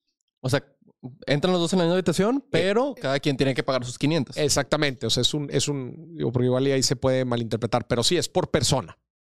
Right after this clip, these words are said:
Speaker 1: Ujú.
Speaker 2: ¿Verdad? Yo, sinceramente, y creo que esos los tomas, digo, hay diferentes lugares en donde los puedes tomar, pero muchos los tomas, por ejemplo, de Galveston,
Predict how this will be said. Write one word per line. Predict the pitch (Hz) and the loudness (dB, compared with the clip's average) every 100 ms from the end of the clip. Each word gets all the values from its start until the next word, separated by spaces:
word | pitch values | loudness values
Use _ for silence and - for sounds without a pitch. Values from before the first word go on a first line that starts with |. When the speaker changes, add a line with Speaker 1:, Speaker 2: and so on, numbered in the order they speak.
| _ | _
Speaker 1:
Ujú. | 135 - _ _ _ | -20 -20 _ _ _
Speaker 2:
¿Verdad? | 127 127 151 _ | -2 -2 -2 _
Yo, | 143 135 233 254 | -4 0 2 2
sinceramente, | - 208 - 214 196 196 196 240 233 | 0 0 0 0 2 0 0 -2 -2
y | - | -2
creo | - 202 214 | 0 0 0
que | 247 | -2
esos | 254 262 | 0 0
los | 220 - | 0 0
tomas, | 196 196 214 220 - 160 | 0 2 2 0 -2 0
digo, | 165 | 0
hay | 165 | 0
diferentes | 202 202 180 185 | 0 -2 -2 -2
lugares | 185 139 143 131 | 0 2 0 -2
en | 127 | -4
donde | 120 117 | -6 -4
los | 113 | -6
puedes | - 151 - | 0 0 0
tomar, | 127 120 117 | 0 0 0
pero | - | -2
muchos | 123 143 147 190 | -2 -2 -2 0
los | 151 | 0
tomas, | - 147 160 | 0 0 0
por | - 123 | -2 -4
ejemplo, | 131 127 131 | -4 -2 0
de | |
Galveston, | 107 107 107 110 - 117 110 104 | 2 0 0 -4 -6 -8 -10 -14